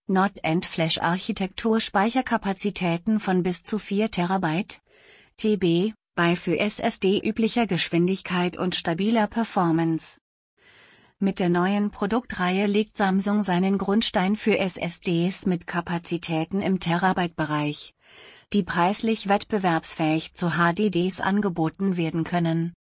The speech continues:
S S Ds mit ausreichend Speicherplatz sind damit auch für die breite Masse erschwinglich. Heutzutage werden mehr hochauflösende Daten verwendet, produziert und gespeichert als jemals zuvor. Ob Fotos,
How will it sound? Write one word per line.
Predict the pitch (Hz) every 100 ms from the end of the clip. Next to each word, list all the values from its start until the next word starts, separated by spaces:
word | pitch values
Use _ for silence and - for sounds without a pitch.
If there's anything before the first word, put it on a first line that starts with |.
| _ _
S | 196 185
S | - 185 -
Ds | - 170 175 190 -
mit | 170
ausreichend | - 214 - 170 165 214 208
Speicherplatz | - 165 156 165 156 202 196 -
sind | 185 175
damit | 175 196 226 -
auch | 170 220
für | - 202
die | 190
breite | 175 175 202 220
Masse | 175 185 -
erschwinglich. | 208 - - 170 156 160 156 151 - - _ _ _ _ _ _ _ _ _ _ _ -
Heutzutage | 214 240 - 240 208 196 220
werden | 202 190 190
mehr | 175 160 165
hochauflösende | 226 - 220 202 196 196 185 175
Daten | 175 170 175 220
verwendet, | - 165 160 156 170 196 - - _ - - -
produziert | - 214 214 - 202 190 -
und | 190 -
gespeichert | 160 - 165 180 196 196
als | 185 180
jemals | - 190 202 202 -
zuvor. | - 247 - 185 151 135 135 _ _ _
Ob | 190 180
Fotos, | - - 175 175 196 196 -